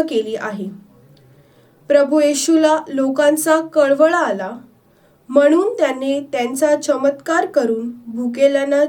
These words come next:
जेवू घातले आणि त्याच वेळी आपले सामर्थ्य व ओळख त्यांच्यासमोर प्रकट केली. प्रभू येशूच्या जीवनाची वैशिष्ट्य प्रीती आहे आणि ती प्रीती त्याच्या कार्यातून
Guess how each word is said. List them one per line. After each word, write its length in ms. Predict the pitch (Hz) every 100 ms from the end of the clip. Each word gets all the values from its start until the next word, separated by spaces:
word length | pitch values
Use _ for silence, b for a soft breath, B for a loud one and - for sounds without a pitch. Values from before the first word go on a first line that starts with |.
| 262
जेवू 320 | - 247 240 247
घातले 460 | 254 208 202 180 180 - _ _ b b b b b
आणि 320 | 240 311 330 359
त्याच 360 | 349 453 -
वेळी 420 | 277 254 247 269 -
आपले 380 | 233 240 240 247
सामर्थ्य 800 | 240 277 233 233 262 254 285 285 311 - 240 240
व 80 |
ओळख 560 | 330 - 240 226 240 277 - _
त्यांच्यासमोर 840 | 269 247 269 294 294 311 277 285 311
प्रकट 460 | 320 240 226 254 262 -
केली. 240 | 202 185 180 - - _ _ _ _ b b b b 285
प्रभू 280 | 294 277
येशूच्या 640 | 311 311 311 349 330 349 339 302
जीवनाची 600 | 294 269 269 269 277 294
वैशिष्ट्य 800 | 247 247 247 320 320 - 233 226 - _ _ _
प्रीती 400 | 285 311 311 320 233
आहे 260 | 208 190 185 - - b b b b b
आणि 240 | 302 330
ती 280 | 349 339 370
प्रीती 540 | 427 294 240 233 240 - B B B B
त्याच्या 340 | 285 277 320 311
कार्यातून 840 | 311 277 247 285 294 294 311 339